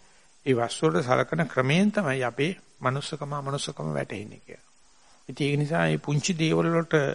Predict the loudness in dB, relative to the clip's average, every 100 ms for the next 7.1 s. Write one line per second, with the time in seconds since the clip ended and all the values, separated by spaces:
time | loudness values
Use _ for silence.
0 | -6 -18 -20 -20 -8 0 2 4 4 6
1 | 6 2 2 4 4 2 2 4 4 2
2 | 0 -2 0 0 0 -2 0 0 0 0
3 | 0 2 2 2 0 0 2 2 0 -4
4 | -8 -10 -18 -20 -20 _ -12 -8 -6 -4
5 | -2 0 0 2 0 -2 -4 -4 -4 -2
6 | 0 0 2 2 0 0 0 -2 -2 -2
7 | 0